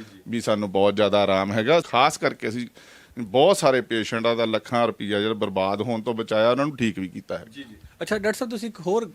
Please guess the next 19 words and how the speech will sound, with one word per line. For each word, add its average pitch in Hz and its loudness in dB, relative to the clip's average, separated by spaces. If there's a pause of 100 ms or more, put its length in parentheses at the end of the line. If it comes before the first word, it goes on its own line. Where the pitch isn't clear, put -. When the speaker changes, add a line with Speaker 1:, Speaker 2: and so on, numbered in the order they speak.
(100)
Speaker 2:
ਜਿਹੜੀ 165 -4
ਗੱਲ 127 -2
ਕਹੀ 104 -6
ਹੈ 123 -2
ਕਿ 160 -6
ਜਿਹੜਾ 170 -6
ਸਰੀਰ 135 -4
ਹੈਗਾ 104 -4
ਜਾਂ 120 -4
ਹਾਰਟ 110 -4
ਹੈਗਾ, 98 -6
ਉਹ 165 -6
ਆਪਣੇ 160 -6
ਆਪ 160 -8
ਆਪਣੀ 147 -8
ਸਰਜਰੀ 107 -6
ਕਰ 101 -6
ਲੈਂਦਾ 98 -8
ਹੈ, 101 -10